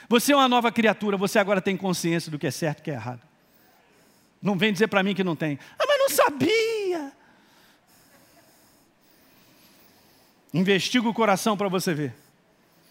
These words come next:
Se você investigar, tem alguma coisa errada. "É, pastor, mas aí eu tenho que me arrepender." É exatamente. Arrependimento implica em entrega,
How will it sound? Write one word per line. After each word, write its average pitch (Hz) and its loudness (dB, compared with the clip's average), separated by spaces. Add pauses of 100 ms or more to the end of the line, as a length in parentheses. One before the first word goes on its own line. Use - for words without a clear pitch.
(1080)
Se - -14
você 147 0
investigar, 202 2
tem 208 -4
alguma 190 0
coisa 185 0
errada. 143 0 (2000)
"É, 165 2
pastor, 147 -6
mas 147 -4
aí 165 0
eu 165 -4
tenho 160 -6
que - -12
me 151 -4
arrepender." 160 -2
É 160 -2
exatamente. 240 -6 (1500)
Arrependimento 165 -4
implica 156 -6
em 151 -4
entrega, 117 -10